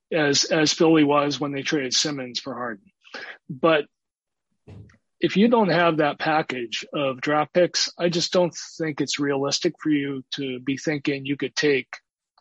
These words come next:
Marcus Smart and Al Horford or whatever. You package those guys together. And where's that gonna put the team giving up the star? Is that gonna help them rebuild after they've given up their best, one of their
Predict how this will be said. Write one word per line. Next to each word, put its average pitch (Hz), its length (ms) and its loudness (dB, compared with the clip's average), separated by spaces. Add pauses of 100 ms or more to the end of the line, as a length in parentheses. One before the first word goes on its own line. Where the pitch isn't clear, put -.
Marcus 131 320 -4
Smart 131 460 0
and 107 360 -12 (960)
Al 123 140 -4
Horford 127 480 -4
or 117 140 -6
whatever. 123 460 -2
You 127 180 -4
package 139 840 -2
those 139 240 -2
guys 135 300 -2
together. 127 640 -4 (1040)
And 151 180 2
where's 165 260 6
that 165 200 4
gonna 151 200 -2
put 170 180 0
the 139 100 2
team 151 240 2
giving 143 280 -4
up 143 140 -8
the 139 80 -12
star? 120 360 -4
Is 110 100 -6
that 131 180 -6
gonna 135 180 -4
help 135 220 -4
them 131 320 -6
rebuild 135 680 -2 (540)
after 135 260 -2
they've 131 220 0
given 135 280 -2
up 135 120 -2 (480)
their 143 160 0
best, 139 420 -2
one 143 180 -2
of 131 60 -6
their 131 140 -6